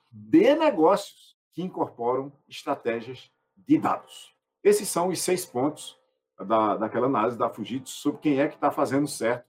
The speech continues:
essa história de transformação digital e dados, informação, ciclo de vida de informação pro negócio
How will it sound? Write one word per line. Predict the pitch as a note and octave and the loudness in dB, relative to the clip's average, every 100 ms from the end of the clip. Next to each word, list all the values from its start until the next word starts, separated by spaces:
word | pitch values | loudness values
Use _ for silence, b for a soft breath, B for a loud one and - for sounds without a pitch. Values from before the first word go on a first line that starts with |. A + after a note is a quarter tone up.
| _ - | _ -10
essa | A2+ C3 | -8 -8
história | - A#2+ A#2 A#2+ | -6 0 2 2
de | A2 A#2 | 0 -6
transformação | C3 - B2 A#2+ - A2+ | -8 -6 -4 -6 -6 -6
digital | G#2 G#2+ - A2 C#3 - - | -8 -8 0 2 2 -4 -8
e | C3+ | -6
dados, | B2+ G2 C#3+ E3+ G#2+ F#2+ - - _ - | -6 0 4 4 0 -10 -16 -20 _ -10
informação, | C#3+ D#3 D#3+ D#3 C#3+ D#3 D#3 | -8 -4 -2 -2 -2 -2 -4
ciclo | - F#3+ G3+ F3 | -2 -2 -2 -4
de | D3+ | -2
vida | D#3+ D3+ | 0 0
de | C#3+ | 0
informação | C#3 C#3 - C#3 | -6 -6 -6 -8
pro | C3 | -8
negócio | A2+ B2 - | 0 2 2